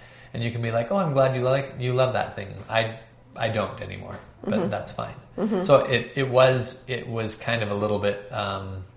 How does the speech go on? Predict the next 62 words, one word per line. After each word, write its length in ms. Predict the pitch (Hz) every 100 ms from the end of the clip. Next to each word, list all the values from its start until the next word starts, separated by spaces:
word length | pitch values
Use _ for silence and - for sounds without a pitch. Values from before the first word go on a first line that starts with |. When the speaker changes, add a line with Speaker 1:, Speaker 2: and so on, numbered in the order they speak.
| - - - -
Speaker 1:
tricky 280 | 131 - 113
for 160 | 113
me 120 | 107 101
at 80 |
the 80 | 95
very 240 | 98 101 98
beginning 320 | 98 110 127
when 120 | 127
you 80 | 123
said 240 | - 123 127
that, 200 | 139 -
but 120 | 185 214
Speaker 2:
Mm-hmm. 140 | 202 202 - -
Speaker 1:
I 160 | 104
can 160 | - 110
kind 200 | 107 104
of 80 | 98
see 480 | - 110 107 104 101
how 340 | - 95 95
that 340 | 95 92 - -
is 200 | 98 95
been, 300 | 95 95 98 -
has 260 | - 104
been 160 | 95 98
helpful 420 | - 104 104 101
for 180 | - 101
you. 220 | 98 98 101 -
Speaker 2:
Mm-hmm. 280 | 220 220 202 190 - - - - -
Yeah, 320 | 214 180 170
I 220 | 165 208 208 -
think, 340 | 214 208 - -
yeah, 180 | 208 190
we 140 | 208
did 200 | 196 190
think 240 | - 196
of 180 | 208 170
it. 240 | 175 170 -
I 80 | 180
kept 240 | 240 -
explaining 400 | 170 - 214 196
it 120 | 175 175
to 100 | 214
Matt 220 | 160 135
in 80 | 190
terms 280 | 202 185 180
of 120 | 165
a 40 |
relationship, 720 | 165 160 214 - 185 - 170
and 100 | 170
I 140 | 156 156
was 180 | 170
trying 260 | - 196 196
to 60 | -
understand. 680 | 180 185 - 202 180 175
I 60 | 170
said, 200 | 175 165
"This 160 | 196 208
must 220 | 277 294
be 100 | 254
tricky 360 | - 240 220 208
for 120 | 202
you," 360 | 185 175 180